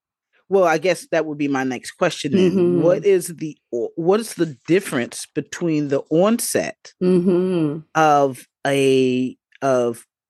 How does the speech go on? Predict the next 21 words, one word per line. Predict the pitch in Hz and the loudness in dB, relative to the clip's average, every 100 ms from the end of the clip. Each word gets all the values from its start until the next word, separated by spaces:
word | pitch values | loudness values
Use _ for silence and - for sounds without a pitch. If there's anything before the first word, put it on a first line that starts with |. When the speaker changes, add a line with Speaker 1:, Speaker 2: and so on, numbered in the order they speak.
| - | -10
Speaker 1:
P | 196 | -8
P | 175 165 139 | -6 0 2
A, | 127 101 92 - | 2 0 -4 -6
of | 131 123 | -4 0
a | 127 123 113 _ | 0 0 -2 _
primary | 175 151 156 143 139 | 0 2 2 2 0
progressive | 131 - 135 147 - 127 | 0 -6 -2 -2 -2 -6
aphasia | 123 113 104 104 107 101 _ _ _ _ | -4 -4 -4 -4 -6 -8 _ _ _ _
versus | 143 131 156 139 - 143 127 - - | -6 0 2 2 0 0 0 -6 -10
a | |
stroke? | 135 - - 139 92 - - | -8 -8 -4 -4 -4 -12 -8
Like, | 123 185 | 0 2
is | 185 | 4
Speaker 2:
Mm-hmm. | 180 165 | 2 2
Speaker 1:
there, | 156 147 147 139 _ _ _ _ _ - 160 | 0 0 -2 -8 _ _ _ _ _ -10 -2
I | 180 | 0
know | 180 185 | 2 2
there's | 175 156 | 2 0
a | 143 | -4
difference, | 127 156 - 135 117 - - _ _ _ _ _ _ _ | -4 -4 -2 -6 -6 -10 -14 _ _ _ _ _ _ _
but | 156 143 139 | 0 0 -2